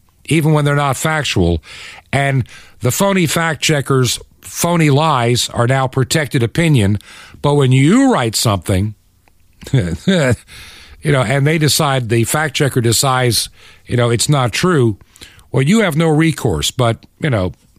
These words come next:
but they'll protect the, the phony fact checkers. Th-, this, this is, look, if you're looking for honesty and integrity, you do not look at social media platforms.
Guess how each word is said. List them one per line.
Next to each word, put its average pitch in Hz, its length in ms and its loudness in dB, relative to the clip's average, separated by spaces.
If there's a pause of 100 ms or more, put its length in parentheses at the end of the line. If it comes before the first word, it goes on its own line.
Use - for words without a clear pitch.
(480)
but 131 120 -2
they'll 202 180 0
protect 143 380 -2
the, 110 200 -2
the 110 160 -2
phony 120 320 2
fact 104 280 -2
checkers. - 500 -6 (1700)
Th-, 165 140 0
this, 196 220 2
this 208 240 0
is, 233 260 -2
look, 165 300 -2 (500)
if 180 260 -2
you're 165 180 4
looking 214 640 2 (160)
for 156 560 2
honesty 170 500 0
and 139 80 4
integrity, 127 800 2 (100)
you 165 180 2
do 170 160 4
not 185 340 -2 (120)
look 151 440 0
at - 120 0
social 139 420 0
media 123 380 4
platforms. 98 800 -4